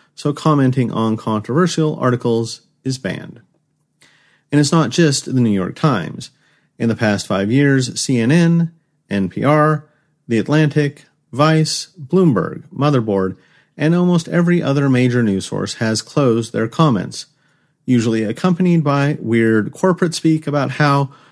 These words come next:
because we really value conversations, we are closing our comment section forever, effective immediately.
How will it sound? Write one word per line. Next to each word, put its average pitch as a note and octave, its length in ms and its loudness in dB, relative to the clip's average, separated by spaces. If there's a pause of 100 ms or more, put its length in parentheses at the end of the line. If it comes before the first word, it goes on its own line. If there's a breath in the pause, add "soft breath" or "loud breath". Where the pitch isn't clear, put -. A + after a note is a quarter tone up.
(220 soft breath)
because G3 360 0
we G3 140 2
really E3 280 4
value C3 320 2
conversations, B2 840 0
we C#3+ 160 0
are G3 140 0
closing F3+ 420 0
our A2+ 120 0
comment A#2 480 -4
section B2+ 420 -2
forever, B2+ 560 0 (260 soft breath)
effective G#2+ 520 -2
immediately. B2+ 540 0